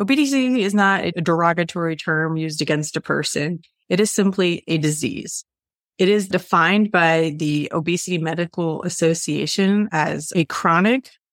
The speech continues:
progressive, relapsing, multifactorial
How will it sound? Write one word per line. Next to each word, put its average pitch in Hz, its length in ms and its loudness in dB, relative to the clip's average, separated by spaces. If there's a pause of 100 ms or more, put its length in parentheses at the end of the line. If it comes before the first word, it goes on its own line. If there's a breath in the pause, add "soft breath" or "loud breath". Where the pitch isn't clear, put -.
progressive, 175 1000 0 (360)
relapsing, 180 1120 -2 (440)
multifactorial 214 1700 -2